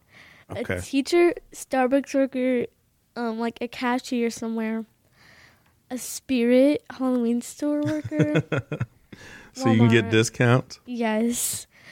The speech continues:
Speaker 2: because I love Spirit. Like, I've always wanted to work at a mattress store for some reason.
Speaker 1: Really? Okay.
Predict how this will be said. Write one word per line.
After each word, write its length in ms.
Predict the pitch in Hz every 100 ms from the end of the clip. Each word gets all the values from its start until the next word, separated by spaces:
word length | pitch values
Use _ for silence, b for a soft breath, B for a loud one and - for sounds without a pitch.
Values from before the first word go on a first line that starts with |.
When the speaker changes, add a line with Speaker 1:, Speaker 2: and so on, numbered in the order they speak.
| b _
Speaker 2:
because 280 | 277 277 247
I 100 | 240
love 220 | 226 214
Spirit. 500 | - 226 220 214 262 _ b b b b -
Like, 280 | 269 262 - _
I've 260 | 233 269 392 -
always 360 | 240 254 285
wanted 180 | 311 311
to 60 | 269
work 260 | 240 247
at 80 | 269
a 40 |
mattress 760 | 233 214 202 208 233 - 208 196
store 340 | - - 214
for 220 | 202 226 220
some 320 | - 208 208
reason. 380 | 208 208 208 208
Speaker 1:
Really? 400 | 135 135 101 101 _ b b b
Okay. 380 | 120 - 107 147